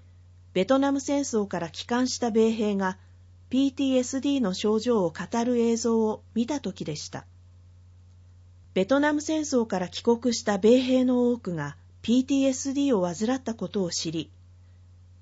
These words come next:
戦場から戻ってきた父は正常な精神状態だったのだろうか、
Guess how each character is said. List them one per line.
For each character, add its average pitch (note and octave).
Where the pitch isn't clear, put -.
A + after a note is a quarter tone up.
戦 C#4
場 C#4+
か C#4
ら C4+
戻 C4
っ D4
て A3
き -
た F#3
父 -
は D#3+
正 D4
常 D4+
な D4
精 C#4+
神 D4
状 D4
態 A3
だ G#3
っ G#3+
た G#3
の F#3
だ E3+
ろ E3+
う -
か、 D3+